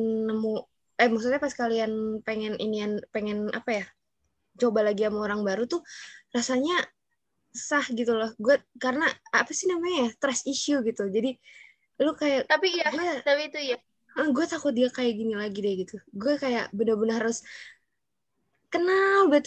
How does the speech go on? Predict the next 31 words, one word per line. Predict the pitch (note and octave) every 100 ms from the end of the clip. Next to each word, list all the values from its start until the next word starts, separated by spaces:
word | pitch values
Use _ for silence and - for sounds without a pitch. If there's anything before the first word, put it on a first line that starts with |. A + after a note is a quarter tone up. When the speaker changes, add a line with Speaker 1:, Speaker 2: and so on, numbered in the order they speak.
| C4+
Speaker 1:
sama | C4
dia | B3+ A#3+
dulu | B3+ C4+
kayaknya | C#4 A#3+ A#3+ B3
ya, | A#3+ G#3+
buat | A3 A3
yang | A3 B3
selanjutnya | A3 G#3+ G#3+ A#3+ A3 _ G#3
baru | A3 B3 A3+
gue | C4+
bisa | A#3 A#3+ A#3
percaya | - G#3+ G#3
lagi | A#3 A3 G#3+
gitu. | G#3 A3
Gue | C#4 D4+ -
nggak | G#3+ G3+
tahu | A#3 A#3
nih, | A3+ - _ _ _ _ - A#3
si | C#4 C4+
Kebri | C#4 A#3+ C#4 D4+
ini | F4+ F#4 D4
bikin | D4 C#4 C4
gue | C#4+ E4+ - - - -
jadi, | C#4+ B3 D4+ - _ _ _ _ -
eh, | C4+ C4 C4 B3+ B3+
susah | C4 C#4 B3+
percaya | C#4 - A#3+ A3+
sama | G#3+ A3 A#3+
orang | A3+ A3 G3+
gitu, | - - _ _ -
gara-gara | G#3+ G#3 G#3+